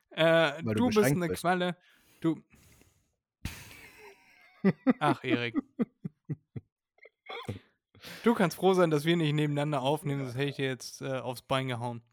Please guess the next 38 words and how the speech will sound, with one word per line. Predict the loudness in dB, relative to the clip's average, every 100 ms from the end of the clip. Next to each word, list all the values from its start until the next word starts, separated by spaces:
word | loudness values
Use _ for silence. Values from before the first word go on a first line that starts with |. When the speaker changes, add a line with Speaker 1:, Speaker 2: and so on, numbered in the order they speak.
| 0
Speaker 2:
<laughs> | 2 0 4 2 6 4 8 4 4 -2 -4 _
Das | -6 -2
hätte | 0
er | 0
sogar | 2 2 2
gemacht. | 2 2 0 -2 -16 _ _ _ _ _ _ _ -6
Speaker 1:
Ja, | -2 -2 -4
das | -6 -6
hätte | -6 -4
er. | -4 -6 _
Speaker 2:
Ja, | -4
er | 0
hat's | 4
Speaker 1:
Wir |
Speaker 2:
auf | 6
Speaker 1:
müssen | 6
Speaker 2:
jeden | 4
Speaker 1:
uns | 4
Speaker 2:
Fall |
Speaker 1:
auch | 4
mal | 4
Speaker 2:
versucht. | 2
Speaker 1:
wiedersehen, | 0 0 -4
Erik. | -4 -8 -8 _ _ _ _ _ _
Speaker 2:
Ja. | -4 -2 -2 -8 _ _ _ _
Speaker 1:
Ja, | -2
jetzt, | -2 2
wo | 2
du | 4
sogar | 2 0
frei | 0 2 4 6
hast | 2 -2
und | -4 -2
nix, | -2 -2
nix | -4 -6
zu | -12
tun | -12 -2 2 2
hast, | 2 0 -6